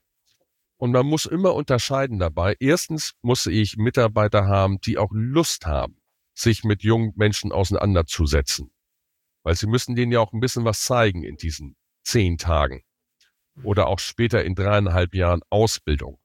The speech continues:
Und es ist ganz wichtig, möglichst schnell interessante Tätigkeiten zu finden, die die Aus-, die die Praktikanten oder Auszubildenden selber ausführen können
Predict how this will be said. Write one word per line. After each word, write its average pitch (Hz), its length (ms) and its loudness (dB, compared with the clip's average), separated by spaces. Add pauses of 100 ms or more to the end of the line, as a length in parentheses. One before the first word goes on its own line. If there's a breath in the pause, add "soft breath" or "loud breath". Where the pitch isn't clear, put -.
(840)
Und 120 140 0
es 151 220 0
ist - 300 -2
ganz 254 420 -2
wichtig, 151 640 -4 (180)
möglichst 170 680 0
schnell 127 560 2 (580)
interessante 135 680 -2
Tätigkeiten 123 720 -2
zu - 140 -2
finden, 113 400 -4
die 110 200 2
die 104 140 0
Aus-, - 440 -4
die 110 120 0
die 95 100 0
Praktikanten 107 600 -4
oder 95 180 -2
Auszubildenden 90 520 -4
selber 117 440 2
ausführen 127 440 -2
können 147 380 -2